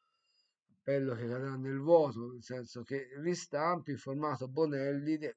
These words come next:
visto che tanto di, di Dago ce ne sono tanti, anche le storie di Martinelli, quindi in formato Bonelli, le storie non sono poi tantissime, quindi. Perché Robin Hood ha, ha creato tantissimi personaggi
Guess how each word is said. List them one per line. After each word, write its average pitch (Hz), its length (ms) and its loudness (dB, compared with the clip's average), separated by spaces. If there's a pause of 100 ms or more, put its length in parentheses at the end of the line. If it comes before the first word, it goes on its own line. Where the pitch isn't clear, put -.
visto 123 260 -12
che 120 120 -18
tanto 120 320 -4
di, 104 300 -12
di 107 180 -10
Dago 120 400 -2
ce 113 160 -14
ne 110 60 -12
sono 143 220 -8
tanti, 117 440 -10
anche 120 280 -10
le 131 100 -8
storie 107 280 -10
di 107 60 -12
Martinelli, 101 640 -12
quindi 120 340 -12
in - 80 -12
formato 120 480 -10
Bonelli, 104 520 -14
le 123 120 -14
storie 107 420 -8
non 101 160 -16
sono 123 200 -10
poi 110 160 -12
tantissime, 101 600 -16
quindi. - 200 -20 (1300)
Perché 143 280 -4
Robin 139 320 -2
Hood 165 200 4
ha, - 160 4
ha - 160 -6
creato 139 440 0
tantissimi 135 680 -4
personaggi 135 1080 -2